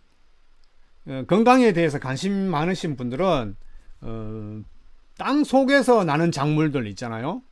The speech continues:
땅 속에서 나는 작물들을 많이 드시면 좋아요. 예, 그게, 자,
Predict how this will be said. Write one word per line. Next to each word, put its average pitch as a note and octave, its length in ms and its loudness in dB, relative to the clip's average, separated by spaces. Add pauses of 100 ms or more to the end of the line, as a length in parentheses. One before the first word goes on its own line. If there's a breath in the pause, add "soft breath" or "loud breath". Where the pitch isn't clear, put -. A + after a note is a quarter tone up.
(640)
땅 A#3+ 280 -2
속에서 A#3 500 4
나는 F3 300 2
작물들을 D#3+ 600 -2
많이 D3 340 0
드시면 C#3+ 400 -4
좋아요. F#2+ 420 -12 (760)
예, A2 120 -14
그게, E3 540 0 (960)
자, B2+ 320 -8